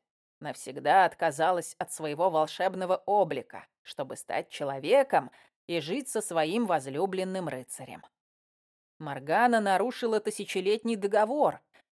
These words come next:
и тогда началась война фей. Сестры защищали глупую младшую сестричку, но другие феи посчитали, что их существование под угрозой. Несколько столетий длилась война фей.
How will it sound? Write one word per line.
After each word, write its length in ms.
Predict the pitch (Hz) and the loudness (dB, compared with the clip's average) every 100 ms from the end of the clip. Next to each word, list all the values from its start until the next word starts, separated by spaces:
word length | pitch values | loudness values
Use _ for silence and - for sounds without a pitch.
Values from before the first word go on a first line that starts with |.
| _ - | _ -10
и 100 | 147 | -6
тогда 380 | 127 135 160 208 | -6 -2 0 0
началась 560 | 185 - 147 147 - | -2 -4 0 0 0
война 380 | 151 139 143 165 | -4 -4 -4 -4
фей. 400 | - 156 - - _ _ _ _ _ _ | -4 -8 -10 -16 _ _ _ _ _ _
Сестры 500 | - 180 180 - 175 | -6 -2 -2 -2 -4
защищали 680 | 156 156 160 - 190 190 175 | -4 -6 -8 -4 0 0 0
глупую 480 | 160 175 180 175 | -2 -2 -2 -2
младшую 500 | 165 160 165 - 170 | -2 2 0 0 -8
сестричку, 800 | 156 156 147 - 156 - - - _ _ _ _ - | -6 -8 -10 -8 -8 -10 -18 -20 _ _ _ _ -4
но 140 | 190 | -4
другие 480 | 175 160 160 220 185 | 0 -2 -2 -2 -4
феи 400 | - 156 139 127 _ _ - | -4 -2 -2 -4 _ _ -8
посчитали, 520 | 170 - 165 208 208 | -4 -4 0 2 2
что 240 | - 196 | -2 -2
их 120 | 190 | -2
существование 800 | 196 196 - - 180 175 214 214 208 | -2 -6 -6 -2 0 2 2 0 -2
под 220 | 208 202 | 0 -2
угрозой. 540 | 214 269 311 143 123 _ _ _ _ _ _ | 0 4 4 4 -2 _ _ _ _ _ _
Несколько 500 | 165 175 - 190 - | -6 -6 -2 -2 0
столетий 640 | 175 - 175 233 220 165 | -2 0 2 4 2 0
длилась 460 | 147 160 175 160 - | -6 -4 -2 -2 -2
война 340 | 160 160 165 | -2 0 -2
фей. 380 | 156 156 127 - | -2 -6 -10 -12